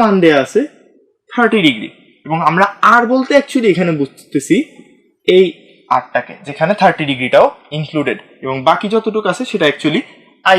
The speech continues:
এর সমান, কারণ বিপ্রতীপ কোণ। দেখো, এটা আই হইলে এই অ্যাঙ্গেলটাকেও আসলে আমরা আই বলতে পারি। So, এই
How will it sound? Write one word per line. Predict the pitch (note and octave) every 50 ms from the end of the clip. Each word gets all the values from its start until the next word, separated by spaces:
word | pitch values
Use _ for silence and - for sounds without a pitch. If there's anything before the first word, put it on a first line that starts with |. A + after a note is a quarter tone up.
| F#3+ F#3+
এর | F3+ -
সমান, | - F3+ D3+ A#2+ G#2+ -
কারণ | D3+ D#3+ E3 D#3+
বিপ্রতীপ | D#3+ - - - D3 - - - _
কোণ। | A2+ A2 A2+
দেখো, | G#3+ G#3+ - - C4 - - _ _ _ D#3
এটা | D#3 G#3+ G3 F3
আই | E3+ F3 E3+
হইলে | G3+ F3 E3 G3+ - - - _ _ _ _ _ - F3
এই | F#3+ G3
অ্যাঙ্গেলটাকেও | G3 G3 G3 G3+ G#3 G#3 G3+ G3+ G#3+ G3+ F3+
আসলে | - - F3 E3+ D#3+
আমরা | D#3 E3+ C4+ - - - _ _ _ _ _ _ _ - D#3
আই | E3 E3 D#3+ D#3+
বলতে | D3+ C3 C#3 C3 -
পারি। | - - - _ _ _ _ _ _ _ _ _ _ _ _ - -
So, | G#3+ A3 G3 G#3+ - - _ _ _
এই | G#3